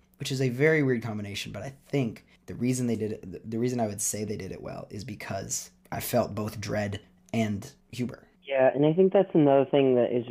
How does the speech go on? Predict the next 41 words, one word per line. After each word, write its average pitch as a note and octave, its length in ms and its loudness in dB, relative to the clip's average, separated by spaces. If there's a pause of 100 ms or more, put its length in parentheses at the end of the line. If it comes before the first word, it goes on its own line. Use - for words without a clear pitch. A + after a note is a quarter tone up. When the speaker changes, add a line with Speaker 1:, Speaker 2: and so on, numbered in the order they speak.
Speaker 2:
really, B2 320 6
really A#2+ 220 2
great A#2 220 0
about A#2 240 -4
this A#2+ 160 -8
movie A#2 520 0
and A#2+ 460 -2 (100)
just C3 180 -4
about D#3+ 320 2
Taika C#3 240 2
Waititi's A#2+ 680 0 (480)
personality C3+ 720 4
in A#2+ 140 0
general A#2+ 400 0
is B2 180 -2 (180)
he D#3+ 100 2
was D#3 100 2 (120)
having G3+ 340 2 (100)
fun C#3+ 200 2
with B2+ 180 -4
it, A#2+ 260 2 (320)
but D3 100 0 (100)
he - 180 -2
also D3+ 440 4
knew B2+ 540 2
when A#2+ 420 -2
to - 40 -10
be A2+ 320 -6
serious. - 420 -6 (240)
And C#3 120 0
I C3+ 80 0
think C#3+ 260 -2
that C3+ 260 6
is B2+ 120 0
one B2+ 180 4
of A#2+ 60 0
the A#2+ 100 -2 (100)
scenes C3 380 2 (140)
that A#2+ 200 0
it A#2 220 -4 (280)
best E3 220 6